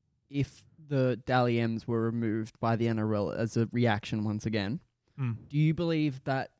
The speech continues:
Speaker 1: this time there would be a greater reaction from the players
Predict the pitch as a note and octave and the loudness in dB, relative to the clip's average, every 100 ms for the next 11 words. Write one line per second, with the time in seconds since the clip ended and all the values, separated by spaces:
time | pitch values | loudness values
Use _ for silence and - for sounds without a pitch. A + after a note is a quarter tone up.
0 | _ C#3 C#3 B2+ - - C3 B2 A#2+ A#2+ | _ -4 -2 -2 -4 -4 -2 0 0 0
1 | A2+ A#2 G#2+ G2+ G2+ G#2 G2+ G2+ F#2 F#2+ | 0 -2 -2 -2 -2 -2 -2 -4 -4 -6
2 | - G#2 G2+ G#2 G#2 - G#2+ A#2 D#3 B3 | -10 -12 -8 -6 -6 -6 2 4 4 2
3 | - | -6